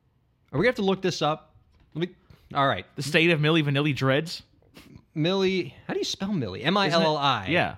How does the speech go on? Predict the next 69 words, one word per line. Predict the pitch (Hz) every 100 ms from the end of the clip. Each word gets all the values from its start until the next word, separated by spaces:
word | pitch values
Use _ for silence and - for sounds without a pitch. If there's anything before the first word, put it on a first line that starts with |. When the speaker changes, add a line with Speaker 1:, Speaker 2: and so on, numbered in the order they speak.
| _ -
Speaker 2:
Isn't | 139 151
it? | -
Yeah. | 135
M | 107 156
I | 165
L | 143 147
L | 151
I | 123 131
V | 117 135 127
A | 120 -
N | 117 120
I | 110 110
L | 151
L |
I. | 127 117
Speaker 1:
All | 110
right. | 135
Let's | 147
see | - 147
what | 131
we | 117
got | 107 98
here. | 98 95 95 _ _ _ _ 196
Oh, |
no. | 196
Those | 175 240
are | 262
most | 240 208
definitely | 208 208 185 156
dreads. | 143 95 - - -
Speaker 2:
Okay. | 202 196 - -
Speaker 1:
They're | 190
not | 226 269 214
long | 170 220 208
dread. | 156 127 92 -
They're | 135
not | 170 196
the | 143
big, | 190 165
thick | - 185 -
dreads. | 214 220 214 - - _
Speaker 2:
Right. | 135 127 131 156
Speaker 1:
But | 175
th-, | 196
there's, | 180 185 147
there's | 180 170
serious | - 202 165
Speaker 2:
No, | 123
Speaker 1:
dread | 156 190
Speaker 2:
but | 185
they're | 165
Speaker 1:
happening | 151 277
Speaker 2:
long, | 285
Speaker 1:
there. | 175
Speaker 2:
though, | 120
because | 107 135 147
they're, | 147 135 - -
they | 165
go | 170
down, | 156 160 151
like, | 131
past | 151 131
the |
shoulders, | 117 214 190 175
Speaker 1:
Yeah, | 170
Speaker 2:
don't | 160 113 294
they? | 190
Speaker 1:
yeah. |
Speaker 2:
Yeah, | 127